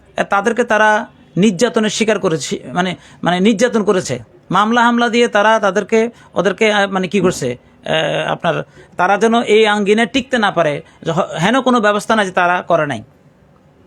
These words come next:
তাহলে তাদের এই মায়া কান্নার সাথে আপনারা এতটা গলার কোনো কারণ নাই।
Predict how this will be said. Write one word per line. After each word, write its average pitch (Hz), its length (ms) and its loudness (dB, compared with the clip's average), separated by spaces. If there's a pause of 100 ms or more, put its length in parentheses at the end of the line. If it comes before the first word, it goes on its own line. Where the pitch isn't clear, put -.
(340)
তাহলে 202 160 0
তাদের 196 280 0
এই 262 80 4
মায়া 202 320 0
কান্নার 202 340 -2
সাথে 180 380 0 (220)
আপনারা 196 360 -2
এতটা 220 420 0
গলার 202 300 2
কোনো 202 180 0
কারণ 180 240 0
নাই। 110 180 -8